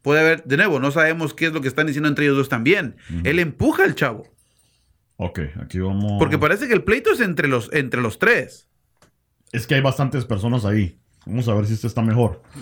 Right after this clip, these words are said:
Speaker 1: A ver.
Speaker 2: Y este, vamos a editar aquí esto porque ni modo.
Speaker 1: No, no, pues, o sea, pues ya estuvo. Ok.
Speaker 2: Ok, ahí está.
Speaker 1: Ahí está el video. Ahí
Speaker 2: Él
Speaker 1: está
Speaker 2: es
Speaker 1: el
Speaker 2: Karen
Speaker 1: chavo.
Speaker 2: Hunt, ajá.
Speaker 1: Sí. Dice, "No manches, qué tranza,
Speaker 2: Ah, y se
Speaker 1: ¿no?".
Speaker 2: mira tranquilo ahí,
Speaker 1: Sí,
Speaker 2: o sea.
Speaker 1: él está tranquilo.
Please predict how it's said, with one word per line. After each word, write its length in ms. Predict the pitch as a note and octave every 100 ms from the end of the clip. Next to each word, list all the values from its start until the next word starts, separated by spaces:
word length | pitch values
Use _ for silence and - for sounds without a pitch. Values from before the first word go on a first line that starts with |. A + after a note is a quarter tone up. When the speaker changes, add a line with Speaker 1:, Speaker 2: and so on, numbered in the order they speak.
| - -
Speaker 1:
A 100 | A2+
ver. 280 | A2+ G2 _ _ _ _ _ _ _ _ _ _ -
Speaker 2:
Y 140 | F#2+ F#2
este, 180 | -
vamos 320 | F#2 F#2+ A#2 A2+
a 100 | F#2+
editar 320 | F2 F#2+ A2
aquí 240 | A2 G#2
esto 220 | G#2 A#2+
porque 260 | G#2+ - D#2
ni 80 | D#2+
modo. 300 | G2 G2 D#2+ _ _ _ _ - - - -
Speaker 1:
No, 140 | -
no, 120 | A3+
pues, 140 | G3 G2+
o 60 | G2+
sea, 400 | A#2 G#2+ G#2 - - G#2 - -
pues 100 | A#2
ya 60 |
estuvo. 300 | A2+ D3+ D#3 B2 -
Ok. 160 | B2 C3
Speaker 2:
Ok, 80 | A2+ G2 - -
ahí 80 | F#2+
está. 360 | - G2 D#2+ _
Speaker 1:
Ahí 80 | A2+
está 160 | - C#3+
el 80 |
video. 320 | C#3+ C#3 A#2 A#2
Ahí 80 | C3
Speaker 2:
Él 60 | A2
Speaker 1:
está 100 | D#3
Speaker 2:
es 60 |
Speaker 1:
el 40 | B2+
Speaker 2:
Karen 80 | D3
Speaker 1:
chavo. 180 | B2 G#2
Speaker 2:
Hunt, 180 | A2 -
ajá. 260 | F#2+ G2 G#2+
Speaker 1:
Sí. 380 | C3 B2 C3+ _ _ _ _ -
Dice, 200 | B2+ B2+
"No 140 | D3 G#3
manches, 420 | A3+ A#3+ G3 F3
qué 100 | -
tranza, 480 | G#3 G#3+ A3 G#3+ G3+
Speaker 2:
Ah, 20 |
y 20 |
se 60 | D3
Speaker 1:
¿no?". 40 |
Speaker 2:
mira 160 | F3+ G#3+
tranquilo 420 | F#3+ D#3 G3 F#3
ahí, 100 | B2+
Speaker 1:
Sí, 40 | B3+
Speaker 2:
o 40 |
sea. 120 | D4+ B3+
Speaker 1:
él 60 |
está 120 | B3 B3+
tranquilo. 480 | B3 B3 B3 G3